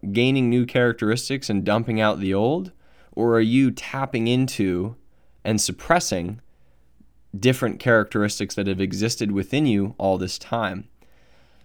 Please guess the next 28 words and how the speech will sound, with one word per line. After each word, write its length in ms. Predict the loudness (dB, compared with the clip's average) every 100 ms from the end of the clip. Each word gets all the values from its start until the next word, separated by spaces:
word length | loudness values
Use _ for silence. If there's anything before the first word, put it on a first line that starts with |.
| -4
So 400 | 2 4 2 -4 -20 -20 _ _ 0
four 220 | 2 4
years 240 | 4 2
ago, 480 | 2 4 4 2 -2 -2
I 120 | 2
would 100 | 2
say 160 | 2 2
I 100 | 2
was 120 | 0
pretty, 540 | -2 -2 0 2 2 2
um, 480 | 2 0 -2 -6 -14 _ _ _ _ _ _
socially 420 | 0 0 0 2
awkward, 580 | 4 2 0 -6 -8 -6
nervous, 540 | -2 0 0 -4 -6
wasn't 300 | -4 -2 -2
really 160 | -2 -4
comfortable 420 | -4 -6 -4 -2
in 60 | -2
my 160 | 0
own 180 | -2 -4
skin 480 | -6 -6 -4 -4 -6 -14 -20 _ -10
in 100 | -2
the 80 | 0
way 200 | 2 2
that 120 | 2
I 80 | 2
am 200 | 0 -2
now. 360 | -2 -2 -2